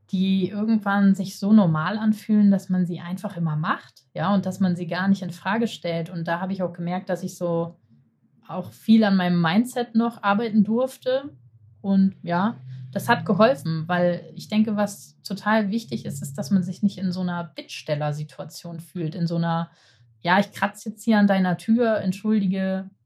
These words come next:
dass ich störe", so. Ich hab eigentlich auch gar nichts, außer, "Willst du ganz dringend bitte etwas von mir kaufen, weil ich brauch Geld?" So. Ähm, <laughs> das ist natürlich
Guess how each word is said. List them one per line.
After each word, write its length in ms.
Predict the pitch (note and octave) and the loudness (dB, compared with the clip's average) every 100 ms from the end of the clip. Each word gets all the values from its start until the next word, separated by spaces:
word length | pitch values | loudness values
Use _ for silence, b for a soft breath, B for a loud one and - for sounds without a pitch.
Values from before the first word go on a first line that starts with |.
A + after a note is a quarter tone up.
| _ | _
dass 180 | F#3+ G3+ | -4 -4
ich 160 | G#3 - | -4 -6
störe", 640 | - A#3+ A#3 E3+ G#3+ D#4+ | 0 0 2 0 -2 -6
so. 400 | - G3+ B3+ E4 _ _ _ _ _ | -12 -6 -6 -6 _ _ _ _ _
Ich 260 | F#3 F#3 - | -6 -6 0
hab 180 | G#3+ - | 0 4
eigentlich 360 | G#3 G#3 F#3+ | 6 6 4
auch 120 | F3+ - | 0 2
gar 200 | F3 F#3+ | 2 4
nichts, 180 | G3 - | 2 0
außer, 380 | F#3 F3+ F3+ E3+ | -4 0 0 2
"Willst 200 | G#3 - | -2 -2
du 60 | |
ganz 260 | F#3+ F#3 F#3+ | -2 -2 -2
dringend 240 | - G3 G3 | 4 4 4
bitte 260 | F#3 F3+ | -6 -6
etwas 280 | E3+ - F#3 | -6 -6 -8
von 120 | - F3 | -4 -4
mir 100 | E3+ | -4
kaufen, 300 | G3+ G3+ F#3 | -2 -2 0
weil 100 | E3+ | -2
ich 80 | |
brauch 220 | - F3 - | -2 -8 -6
Geld?" 340 | A#2+ B2 - | -8 -8 -12
So. 280 | - E3 C#3+ B B B - | -10 -6 -6 B B B 0
Ähm, 320 | F#3 F#3+ G#3 | 2 8 10
<laughs> 420 | A3 - B3 C4 | 10 8 4 6
das 220 | A#3+ A#3+ | 4 4
ist 120 | A3+ | 0
natürlich 500 | G#3+ G3+ A3 G#3 - | 0 0 0 -2 -4